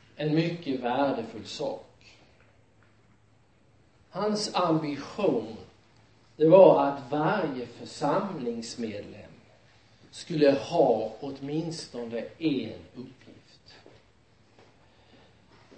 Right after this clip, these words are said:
Och dessa uppgifter, de kunde vara av skiftande slag. Som att ta ner siffrorna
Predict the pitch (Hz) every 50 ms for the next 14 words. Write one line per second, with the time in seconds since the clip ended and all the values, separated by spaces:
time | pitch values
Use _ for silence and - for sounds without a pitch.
0 | - - - - 156 160 196 247 254 247 220 214 233 233 208 - 202 196 170 165
1 | - 170 170 175 160 165 160 - - - - - - - - - 165 160 - -
2 | 143 135 139 156 185 170 135 127 - - 139 160 - - - - - 139 117 113
3 | 110 - - - - 160 156 - - - - - - - - - - _ _ -
4 | - - _ - - - - - - - _ _ _ - - - - - - -
5 | - - - _ - - - - _ - - - 160 156 156 147 143 - - 160
6 | 170 180 208 208 185 175 160 147 143 - - 117 - - - 196 208 214 208 -
7 | - - 147 143 123 120 120 120